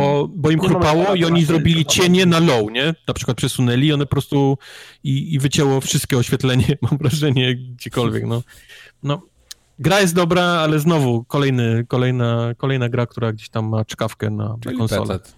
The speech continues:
Speaker 3: czyli P C.
Speaker 1: I sobie myśl-, i sobie myślę, „O, ale Digital Foundry ich teraz zjedzie za to”. Patrzę się, a Digital Foundry wypuściło sponsorowany filmik
Speaker 3: Mm.
Speaker 1: z ich wizyty w studiu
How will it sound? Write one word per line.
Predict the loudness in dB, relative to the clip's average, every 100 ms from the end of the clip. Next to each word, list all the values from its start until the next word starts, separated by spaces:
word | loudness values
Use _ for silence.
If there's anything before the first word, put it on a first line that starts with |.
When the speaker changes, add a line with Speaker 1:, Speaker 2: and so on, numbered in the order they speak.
| -16
Speaker 3:
czyli | -12 -10
P | -8 -10
C. | -10 -14 -16 -20 -20 _
Speaker 1:
I | -8
sobie | -4 -2 2
myśl-, | 2 0 -4
i | -8
sobie | -2 0
myślę, | 0 -2 -2 -2 -6 -20 -6
„O, | -2 -2 -2 -6
ale | -2 0 0 -2
Digital | -4 -6 -2 0 2 0
Foundry | 0 -2 -2
ich |
teraz | -2 -2
zjedzie | 0 2 2
za | 0
to”. | -4 -10 -12 _ _ _ _ _ _ -6
Patrzę | -4 -4
się, | -2 -2
a |
Digital | -4 -10 -6 -4 -2
Foundry | -2 0
wypuściło | -2 -2 -4 -2 0 2 0
sponsorowany | -2 -2 0 0 0 0 0
filmik | 0 2 2 2 -2 -8 -20 _ _ _
Speaker 3:
Mm. | -12 -10 -10 -12 -12
Speaker 1:
z | -10 -8
ich | -2
wizyty | 0 2 2 0 -4
w |
studiu | -2 0 2 2 2